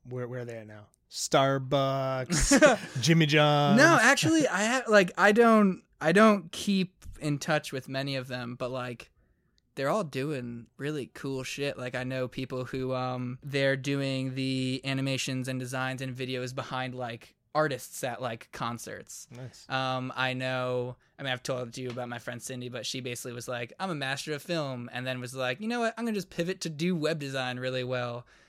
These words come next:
Speaker 2: So, like, then she was doing, like, a bunch of different, uh, like, websites for local hospitals. Um, so, like, yeah, I, like, everybody I know who graduated from my class is, like, doing really cool shit.
Speaker 1: And then there's you.
Speaker 2: And then there's
Speaker 1: <laughs>
Speaker 2: me. You know, where,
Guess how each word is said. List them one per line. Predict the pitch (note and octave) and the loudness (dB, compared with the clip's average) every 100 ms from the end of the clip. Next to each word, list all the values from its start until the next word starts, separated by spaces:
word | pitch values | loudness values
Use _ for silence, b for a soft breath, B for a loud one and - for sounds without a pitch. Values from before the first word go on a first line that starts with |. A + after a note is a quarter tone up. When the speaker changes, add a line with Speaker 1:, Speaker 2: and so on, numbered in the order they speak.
| b | b
Speaker 2:
So, | - C3+ | -4 0
like, | B2 B2 | 0 -2
then | B2+ | -6
she | - | -4
was | B2+ A#2 | -6 -6
doing, | C3 A#2+ | -6 -4
like, | A#2+ A#2+ | -6 -8
a | B2 | -8
bunch | B2 | -8
of | A#2 | -8
different, | B2+ A#2 B2 - | -12 -12 -12 -12
uh, | B2 A#2 G#2+ | -10 -8 -8
like, | B2 A#2+ | -10 -8
websites | A#2 A#2 B2 A#2+ - | -8 -8 -10 -10 -10
for | B2+ | -10
local | A#2+ A#2+ - B2 | -10 -12 -12 -12
hospitals. | G#2 A#2 - C3 C3 B2+ A#2 - _ - | -12 -12 -12 -12 -12 -14 -16 -18 _ -8
Um, | C3 B2 A#2+ B2+ | -4 -2 -4 -6
so, | D#3+ | -4
like, | E3 | -2
yeah, | A3+ A#3+ | 0 2
I, | |
like, | G3+ F3 | 4 2
everybody | D3 E3 C#4+ B3 G3+ D#3 C3+ | 0 -2 0 0 0 0 -4
I | A#2 B2+ | -4 -6
know | B2 B2 C3+ B2+ | -6 -6 -6 -6
who | B2 A#2+ | -8 -12
graduated | B2 B2 B2 | -8 -8 -10
from | A2 | -12
my | G2+ | -16
class | - A#2+ A#2+ - | -10 -10 -10 -12
is, | - | -14
like, | F#2+ B2+ | -14 -14
doing | A#2 A2+ G#2 G#2+ - | -16 -14 -16 -20 -18
really | B2 A2+ F2+ | -16 -16 -16
cool | - B2 A2 | -16 -14 -14
shit. | G2+ A#2 A#2 - - | -14 -12 -12 -14 -8
Speaker 1:
And | B2+ | -4
then | C3 | -2
there's | C3 A#2+ | -2 -4
you. | A2+ - _ | -8 -12 _
Speaker 2:
And | D#3+ E3 | -2 2
then | F3+ | 6
there's | F#3+ F#3+ | 6 6
Speaker 1:
<laughs> | |
Speaker 2:
me. | G#3 G#3 G#3+ E3+ C3+ B B B B - | 4 6 6 4 0 B B B B -6
You | D#3+ | 2
know, | G3 G#3 G#3+ G3 _ _ | 6 6 6 2 _ _
where, | D#3+ E3 G3+ G#3+ G#3 G3+ | -4 2 4 6 4 0